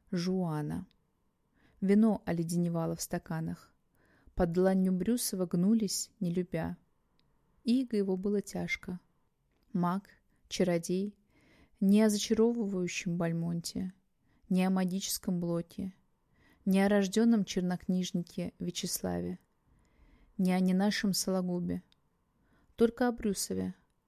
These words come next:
об этом бесстрастном мастере строк. В чем же сила?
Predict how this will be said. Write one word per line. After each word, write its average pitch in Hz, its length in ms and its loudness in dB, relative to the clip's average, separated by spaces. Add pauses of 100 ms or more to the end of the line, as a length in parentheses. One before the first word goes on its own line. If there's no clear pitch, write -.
(120)
об 190 140 -4
этом 196 300 0 (180)
бесстрастном 190 880 -2
мастере 175 420 -4
строк. - 520 -8 (920)
В - 40 -20
чем 214 220 4
же 247 140 -2
сила? 214 500 -2